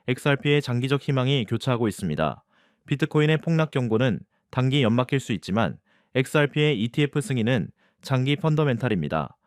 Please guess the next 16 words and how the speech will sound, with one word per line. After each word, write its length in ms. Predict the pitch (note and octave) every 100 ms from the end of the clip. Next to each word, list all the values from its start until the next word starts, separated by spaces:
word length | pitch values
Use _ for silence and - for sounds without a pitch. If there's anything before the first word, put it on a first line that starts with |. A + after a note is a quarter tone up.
| _ _ -
만약 320 | A#2 C3 C#3
비트코인 460 | C3+ B2+ C#3 C#3+ C#3
이티에프의 720 | A2 C3+ C3 B2+ B2+ A#2 - _
V자 300 | - C3+ C#3+
반등 320 | B2+ A2+ B2+ G#2
역사가 480 | - F#2+ G2+ E2+ - _ _ -
엑스알피에서 640 | B2+ - C#3 C3+ C#3 C#3+
그대로 300 | - B2+ B2+
재현된다면 800 | B2+ A#2+ B2 A2+ F#2+ F2+ B2 G#2 - _ _ -
지금 360 | - C#3 C#3
우리가 240 | A2+ B2+ C3+
겪고 320 | C3 - B2+
있는 300 | G#2 B2 E2+ - _ _
이 160 | C3 C#3
극단적 480 | C3+ - C#3+ D3 -
공포는 500 | A#2+ G#2+ A#2+ C3